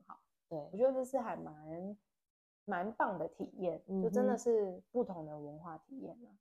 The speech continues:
Speaker 1: 我觉得它不是只是，哦，你花了钱，我就是要去飞，然后下来就是要吃一顿好的。我觉得它有更深层一态，意涵，一个意涵在后面。
Speaker 2: 嗯哼。
Speaker 1: 我觉得这蛮有趣的。嗯。
Speaker 2: 对啊，所以我觉得这是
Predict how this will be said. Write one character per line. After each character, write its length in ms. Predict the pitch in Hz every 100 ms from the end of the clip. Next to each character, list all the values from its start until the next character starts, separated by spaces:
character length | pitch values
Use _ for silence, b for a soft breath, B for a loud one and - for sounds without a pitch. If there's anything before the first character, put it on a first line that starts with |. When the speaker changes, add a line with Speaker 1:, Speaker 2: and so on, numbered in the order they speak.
| _
Speaker 1:
我 80 | 190
觉 80 | 220
得 60 |
它 80 | 254
不 80 | 220
是 140 | 233
只 120 | 247
是， 220 | 156 202 202
哦， 180 | 190 170
你 60 |
花 180 | 170 196
了 100 | 185
钱， 340 | 170 - - - _ _ _ _ -
我 80 |
就 120 | 175 208
是 140 | 208
要 120 | 208
去 120 | 196 190
飞， 320 | - 156 156
然 160 | 156
后 260 | 165 185 180 - _ _
下 140 | 208
来 80 | 147
就 100 | 151
是 100 | 165
要 80 | 175
吃 160 | - 185
一 40 |
顿 180 | 170 151
好 200 | - 160
的。 200 | - _ _ _ -
我 60 |
觉 80 | 190
得 80 | 262
它 120 | 311
有 60 | 277
更 200 | 226 190
深 200 | 202 196
层 200 | 175 151
一 40 | 156
态， 160 | - -
意 120 | 202
涵， 160 | - -
一 80 | 208
个 140 | 185 -
意 160 | 196
涵 160 | 147 -
在 120 | 175
后 240 | 156 165 151
面。 180 | 156 165 _ _
Speaker 2:
嗯 220 | 185 180 165
哼。 80 | 202
Speaker 1:
我 60 |
觉 0 |
得 120 | 196
这 60 | 190
蛮 100 | 180
有 80 | 165
趣 180 | - -
的。 160 | - _ _ _ _ _ _ _ -
嗯。 160 | 190
Speaker 2:
对 120 | 202 175
啊， 180 | 151 147
所 160 | - 208
以 160 | 196
我 200 | 170 175
觉 120 | 185 240
得 100 | 240
这 100 | 233
是 280 | 214 220